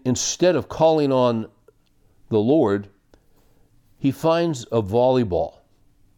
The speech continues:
a Wilson volleyball, and he names it Wilson. And that volleyball is the one he calls upon. It's the one he pours out his heart to. Uh,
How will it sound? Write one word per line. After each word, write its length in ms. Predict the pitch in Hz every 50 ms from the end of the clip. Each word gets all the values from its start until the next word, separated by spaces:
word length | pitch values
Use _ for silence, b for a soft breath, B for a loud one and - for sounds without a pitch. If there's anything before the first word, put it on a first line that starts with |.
| _ _ - - - -
a 80 | 104
Wilson 640 | 104 107 131 151 165 156 - - 170 160 156 143 - - 87
volleyball, 760 | 87 107 113 110 117 110 101 82 76 85 - - - - _ _ _ b b b b b b b b b b b b b - _ -
and 320 | 127 127 127 123 123 - - -
he 160 | - 127 123
names 280 | 117 120 123 127 113 104
it 120 | 131 -
Wilson. 440 | - 120 143 160 147 - - 73 - - _ _ _ -
And 320 | - 123 120 117 113 110 113
that 400 | 131 170 180 - - - 98 101
volleyball 840 | 95 92 123 147 170 170 139 123 101 87 104 104 104 107 107 - -
is 220 | 110 113 98 90
the 100 | 90 110
one 360 | 98 95 110 123 120 113 110 101
he 160 | 117 117 101
calls 400 | - - 110 104 107 104 95 104
upon. 460 | 95 - - 107 101 110 123 151 165 b b b b b b b b b
It's 240 | - 120 107 - -
the 140 | 110 113
one 280 | 104 110 120 117 110 104
he 140 | 101 117 101
pours 400 | 92 - - 117 113 104 95 101
out 220 | 104 101 98 92
his 140 | 87 82 -
heart 260 | - 104 110 104 - -
to. 340 | - 117 110 117 139 143 b b b b b b
Uh, 300 | - 101 104 98 98 -